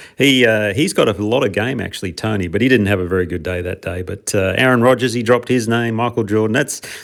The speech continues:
that's an impressive little Rolodex he's got going. But <laughs> when you play basketball against Michael, I'm not sure you want to, uh, trash talk or anything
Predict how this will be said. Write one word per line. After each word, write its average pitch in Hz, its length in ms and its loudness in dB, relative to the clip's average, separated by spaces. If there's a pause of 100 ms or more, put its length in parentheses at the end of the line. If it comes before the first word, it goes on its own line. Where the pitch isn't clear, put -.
that's - 180 0
an 131 80 2
impressive 101 480 0
little 90 180 2
Rolodex 92 540 0
he's 87 120 -4
got 95 200 -4
going. 98 240 0
But 95 160 -2
<laughs> - 360 -18
when 127 120 0
you 123 80 0
play 160 200 2
basketball 98 540 0
against 95 300 0
Michael, 98 400 2
I'm 113 160 2
not 120 160 0
sure 107 180 2
you 98 120 4
want 95 160 2
to, 92 240 2
uh, 87 160 0
trash 95 340 0
talk 98 240 2
or 95 220 2
anything - 0 -